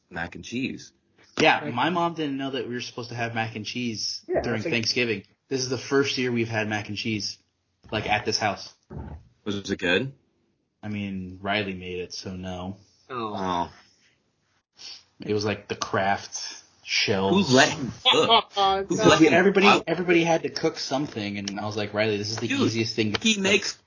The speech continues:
Speaker 1: cookies.
Speaker 2: Then he forgot to cook it until everything was ready, so we were eating for, like, forty-five minutes,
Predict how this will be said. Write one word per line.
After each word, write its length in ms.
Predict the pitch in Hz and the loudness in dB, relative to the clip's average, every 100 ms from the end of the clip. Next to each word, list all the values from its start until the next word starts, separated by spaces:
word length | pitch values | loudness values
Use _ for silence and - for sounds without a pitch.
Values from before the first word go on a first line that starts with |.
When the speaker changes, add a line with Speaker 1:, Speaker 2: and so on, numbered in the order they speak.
| _ | _
Speaker 1:
cookies. 760 | - 190 214 151 92 85 - - _ | 0 2 2 -2 -2 -6 -16 -18 _
Speaker 2:
Then 160 | 113 117 | -4 -2
he 140 | 117 | -2
forgot 800 | 113 - 104 120 120 131 - - | -2 0 0 6 8 8 4 -12
to 100 | - | -12
cook 300 | 107 143 147 | -8 -8 -6
it 220 | 104 92 _ _ | -8 -10 _ _
until 800 | 135 123 - 123 113 107 104 101 _ - | -14 -10 -2 2 4 4 0 -8 _ -2
everything 440 | 123 120 117 117 | 0 0 -2 -2
was 160 | 107 95 | -4 -4
ready, 340 | 104 107 98 98 | -2 -2 -2 -8
so 500 | - 101 95 92 - _ _ _ _ _ _ _ | -6 -4 -4 -8 -12 _ _ _ _ _ _ _
we 120 | 113 | -2
were 160 | 104 101 | 0 -2
eating 600 | 107 107 104 101 101 95 | -2 -2 0 -2 -4 -6
for, 180 | - 107 | -4 -2
like, 180 | 101 95 | -2 -4
forty-five 580 | - 104 101 104 95 | 0 2 2 2 0
minutes, 520 | 98 101 95 - - | 0 -2 -2 -4 -4